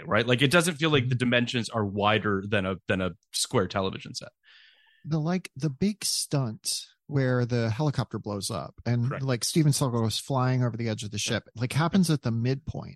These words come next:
Speaker 3: I was
Speaker 1: Yeah.
Speaker 3: like, "Okay, the conclusion is all in your brain." You see the little, like, dots moving toward
Speaker 1: <laughs>
Speaker 3: Honolulu or whatever.
Speaker 2: <laughs>
Speaker 3: And you're like, "Okay, I'm, I'm," and it's, you know, it's, it's, I don't mind that, honestly.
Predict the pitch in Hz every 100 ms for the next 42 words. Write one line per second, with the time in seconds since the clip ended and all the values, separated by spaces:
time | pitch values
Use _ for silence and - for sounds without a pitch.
0 | - 123 139 143 139 117 - 160 143 117
1 | - - - 160 - 180 - 226 269 339
2 | 196 156 156 156 147 135 123 98 101 104
3 | - 107 123 - 165 165 160 143 131 135
4 | 147 120 107 104 98 107 113 123 - 110
5 | 113 110 120 123 117 127 113 101 113 104
6 | 104 98 107 131 139 147 160 160 165 180
7 | 175 - 196 - 185 151 151 156 151 147
8 | 143 175 190 208 185 131 147 147 143 151
9 | 170 156 160 180 - - 226 311 202 240
10 | 254 - - 247 - - - - _ _
11 | - - _ 156 180 139 165 208 196 113
12 | 123 139 175 185 190 196 202 170 190 214
13 | - - 208 208 214